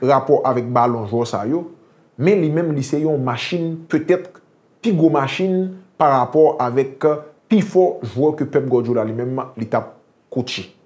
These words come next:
A leksepsyon de Lionel Messi, le Messi li menm li te nan pwèm li, ak Pep Guardiola. Depi la sezon kòmanse,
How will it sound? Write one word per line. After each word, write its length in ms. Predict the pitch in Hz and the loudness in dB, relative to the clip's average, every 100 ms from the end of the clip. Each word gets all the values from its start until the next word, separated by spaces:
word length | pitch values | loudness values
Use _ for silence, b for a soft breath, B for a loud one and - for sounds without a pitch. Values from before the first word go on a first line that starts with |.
| _ | _
A 80 | 101 | -8
leksepsyon 560 | 117 - 113 - 175 175 - _ _ _ 104 | -6 -6 -8 -4 -4 -4 -14 _ _ _ -4
de 220 | 104 175 | 4 4
Lionel 240 | 143 127 120 | 4 0 -4
Messi, 300 | 110 - 175 - | -6 -8 -8 -2
le 140 | 120 127 | 0 2
Messi 220 | 123 127 | 0 -4
li 80 | 120 | -2
menm 100 | 131 | -2
li 60 | 113 | -4
te 100 | 107 | -8
nan 140 | 101 | -8
pwèm 300 | 147 113 76 | -4 -4 -4
li, 100 | - _ _ | -14 _ _
ak 180 | 117 - - | -6 -6 -8
Pep 120 | 80 | -10
Guardiola. 340 | - - - - _ b b b _ | -12 -16 -18 -20 _ b b b _
Depi 220 | 165 254 - | 2 6 6
la 80 | - | 6
sezon 240 | 170 151 | 4 6
kòmanse, 360 | 151 139 139 | 6 4 6